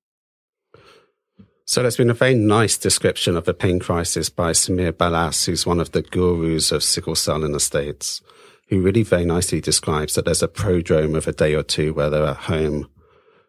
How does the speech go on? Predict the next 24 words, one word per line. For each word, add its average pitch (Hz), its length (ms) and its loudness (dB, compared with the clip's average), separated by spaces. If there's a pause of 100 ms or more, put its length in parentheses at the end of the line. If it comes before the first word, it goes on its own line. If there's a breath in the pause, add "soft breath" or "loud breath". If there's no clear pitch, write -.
(220 soft breath)
coping 95 300 2
with 85 140 2
the 78 60 0
pain 76 360 0
with 76 120 -8
their - 100 0
oral 78 320 0
medication, 76 840 -4 (120)
and 82 120 0
then 78 320 2 (420 soft breath)
the - 100 0
pain 92 200 2
gets 82 220 0
out 76 160 -2
of 82 60 -8
control. 73 580 -2 (160)
They 87 140 4
hit - 240 0
emerge, 73 680 -4 (560 soft breath)
and 92 80 4
then 92 80 4
you're 87 160 4
on 85 100 4
a 80 140 2